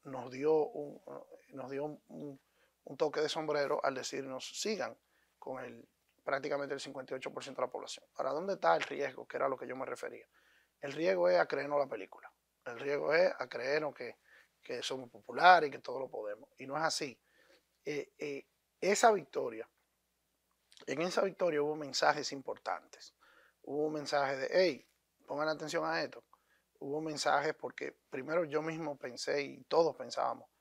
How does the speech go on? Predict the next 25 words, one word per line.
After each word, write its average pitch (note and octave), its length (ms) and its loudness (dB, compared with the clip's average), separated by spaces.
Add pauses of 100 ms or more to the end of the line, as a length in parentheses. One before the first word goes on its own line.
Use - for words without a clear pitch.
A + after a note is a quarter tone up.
(360)
o C3 60 -8
la A#2+ 80 -4
mayoría B2+ 320 -2
de E3+ 60 0
nosotros C#3+ 260 -4
pensábamos C3+ 520 -2
que, - 240 -10
que, - 380 -12
que - 320 -14
la A#2+ 140 -4
victoria B2 320 -8
iba B2+ 80 -2
a - 20 -6
ser C3 240 -8
aún, C3+ 420 -8 (460)
aún C3+ 640 -8 (560)
más C#3 240 0
abrumadora A#2+ 580 -2 (440)
de B2+ 100 -4
lo B2 100 -6
que B2+ 120 -4
fue, C3+ 260 -2
que A#2 100 -6
fue C3 160 -6
importante. A2+ 600 -8